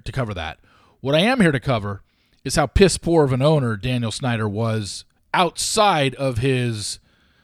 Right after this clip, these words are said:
mishandling of money, sexually harassing women, outside of all that stuff, which is all part of the lawsuits that you can read about.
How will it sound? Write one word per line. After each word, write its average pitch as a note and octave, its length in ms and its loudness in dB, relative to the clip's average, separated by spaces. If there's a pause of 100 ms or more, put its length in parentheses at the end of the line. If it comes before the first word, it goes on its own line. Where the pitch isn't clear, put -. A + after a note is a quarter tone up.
mishandling C#3+ 800 -2
of A2+ 140 -6
money, C3 520 -2 (540)
sexually - 480 0
harassing C3 540 0
women, B2 320 -2
outside F3 500 0
of D3 60 -2
all C3 100 0
that A2+ 160 -10
stuff, A#2 240 -8
which A2+ 140 -10
is A2 80 -8
all A#2+ 120 -4
part A#2+ 220 -4
of G2 60 -14
the G#2 60 -12
lawsuits F#2+ 420 -10
that - 180 -14
you G#2 60 -10
can F#2 160 -10
read F2+ 160 -10
about. D2+ 260 -14